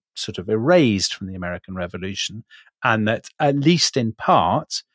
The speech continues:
the American revolutionaries were motivated by a desire to preserve slavery, um, and they feared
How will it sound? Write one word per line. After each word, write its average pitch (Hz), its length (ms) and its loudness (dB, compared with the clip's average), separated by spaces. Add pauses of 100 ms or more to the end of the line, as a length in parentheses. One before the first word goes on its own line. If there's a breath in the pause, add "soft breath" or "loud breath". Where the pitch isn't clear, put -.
(260)
the 110 80 2
American 113 480 2
revolutionaries 101 840 -2
were 107 140 0
motivated 101 640 -2
by 104 160 -2
a 101 40 -2
desire 98 640 -2 (420)
to 104 320 0
preserve 147 800 4
slavery, 101 800 -2 (520)
um, 104 440 2 (120)
and 117 140 0
they 110 100 2
feared 107 640 0